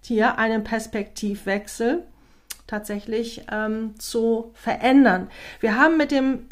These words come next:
Gehängten die Karte Nummer zwölf der großen Arkana und die zwölf sagt erstens Pers-, Perspektivwechsel und sie sagt auch, raus aus der Opferposition. Also für den Fall, dass du dich bisher für irgendwas, für irgendwen aufgeopfert hast,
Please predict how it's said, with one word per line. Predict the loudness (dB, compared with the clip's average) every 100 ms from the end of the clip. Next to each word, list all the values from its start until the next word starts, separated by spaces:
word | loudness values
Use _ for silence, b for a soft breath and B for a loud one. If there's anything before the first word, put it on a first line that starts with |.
| -12
Gehängten | -2 2 2 2 0 2 2 -2
die | -8 -6
Karte | 0 2 2 2 0 0
Nummer | -2 0 0 0
zwölf | -4 2 4 4 2
der | -6
großen | -4 -6 -4 -6
Arkana | -6 -4 -2 -2
und | -2
die | -4
zwölf | -4 0 0 -2 -4
sagt | 2 2 0 0
erstens | 2 2 0 -2 -2 -4
Pers-, | -8 -6 -4 -8 -8
Perspektivwechsel | -6 -4 -8 -4 -6 -4 -6 -4 -4 -4 B B B
und | 0 4
sie | 4
sagt | 6 6 4 0
auch, | 4 6 4 2 B B -12 -6
raus | 2 6 6 4 0
aus | 0 0
der | 2 2
Opferposition. | 2 0 -2 -2 -2 -4 -4 -6 -6 -4 -4 -2
Also | -2 -2 -4
für | -6 -4 0
den | 2 0
Fall, | 2 0 0
dass | -4 -6
du |
dich | -10 -8
bisher | -10 -6 -2
für | -2 -2 -4 0
irgendwas, | 2 4 4 2 0 0 -2
für | -6
irgendwen | -2 0 0 0 0 0 2
aufgeopfert | 2 2 0 -2 -4 -2 -6 -4
hast, | -2 -2 -4